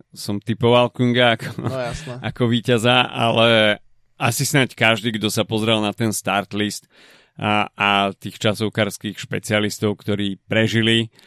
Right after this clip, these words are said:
Speaker 1: do záverečného dňa, áno, asi by sme tam radšej videli Matiasa Vacka,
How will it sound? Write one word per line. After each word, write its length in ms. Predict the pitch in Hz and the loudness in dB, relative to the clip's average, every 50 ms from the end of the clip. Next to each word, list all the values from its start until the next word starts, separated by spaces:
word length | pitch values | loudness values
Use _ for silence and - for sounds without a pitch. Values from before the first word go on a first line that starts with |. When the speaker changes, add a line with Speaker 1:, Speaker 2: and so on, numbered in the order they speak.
| _ _ _ _ _ _ _ | _ _ _ _ _ _ _
Speaker 1:
do 400 | - _ 214 - 107 107 104 104 | -20 _ -8 -4 -2 0 0 0
záverečného 680 | 95 104 107 104 104 107 107 98 - - 113 104 104 107 | 0 2 2 2 2 2 0 0 -4 -4 -2 0 0 0
dňa, 260 | 98 101 104 104 107 107 101 107 _ _ _ _ _ _ _ | 0 0 2 2 2 2 0 -4 _ _ _ _ _ _ _
áno, 540 | - - 104 110 120 123 123 123 123 123 - _ | -4 0 2 2 4 4 4 2 2 0 -4 _
asi 260 | - 120 110 - - 110 | -6 -6 -6 -4 -4 -6
by 80 | 107 | -6
sme 180 | 95 107 110 101 | -4 -4 -4 -2
tam 180 | 92 107 101 | -2 -2 -2
radšej 320 | 101 104 104 - - 113 107 | 0 -2 -2 -2 -2 -2 -2
videli 500 | 104 104 98 104 104 101 101 101 104 - - | -2 -2 -4 -4 -4 -4 -6 -8 -8 -10 -12
Matiasa 580 | - 101 101 104 - - 120 117 117 - 123 117 | -10 -4 -4 -4 -2 0 0 0 0 0 0 2
Vacka, 500 | 117 117 - - - 120 117 120 123 | 0 0 -2 -2 -2 0 0 -2 -4